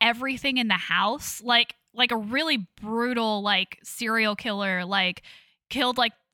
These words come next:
the mark and, like, the help and, like, the animals and, like, everything. They don't go into a lot of detail about what exactly happened, but it's very clear that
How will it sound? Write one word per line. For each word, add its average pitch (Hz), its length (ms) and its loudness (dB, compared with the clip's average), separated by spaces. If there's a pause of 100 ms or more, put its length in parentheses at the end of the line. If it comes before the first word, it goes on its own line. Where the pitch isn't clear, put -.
(180)
the 220 80 0
mark 269 640 2
and, 240 320 4
like, 220 200 2
the 185 100 2
help 247 580 2
and, 226 160 4
like, 208 180 2
the 190 160 -2
animals 226 720 2
and, 214 180 -2
like, 202 220 2
everything. 294 640 2 (580)
They 302 120 2
don't 466 280 2
go 302 160 4
into 285 160 2
a 240 40 4
lot 226 200 4
of 214 100 0
detail 240 380 2
about 226 220 0
what 202 160 4
exactly 220 460 2
happened, 269 520 2
but 262 100 0
it's 254 160 -4
very 349 280 2
clear 262 480 0
that 220 340 2